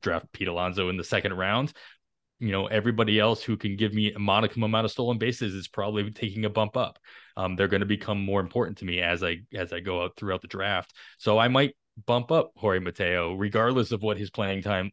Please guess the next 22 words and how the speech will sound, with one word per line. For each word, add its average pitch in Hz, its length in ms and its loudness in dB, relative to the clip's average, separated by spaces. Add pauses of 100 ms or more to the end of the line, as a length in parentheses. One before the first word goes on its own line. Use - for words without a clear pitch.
(120)
looks 107 240 -4
like 95 140 -4
it's 90 100 -10
gonna 90 240 -2
be 90 260 -2
later 95 320 2
on 87 140 -2
in 87 40 -10
the 87 60 -14
draft. 87 340 -8 (380)
Um, 92 340 -2
I 92 120 -4
might 113 240 0 (500)
bump 104 240 2
up 123 180 2
C 104 200 -2
J 98 100 -2
Abrams, 90 600 -4
even 92 260 -8
though, 87 400 -6
you 104 220 -8
know, 92 60 -18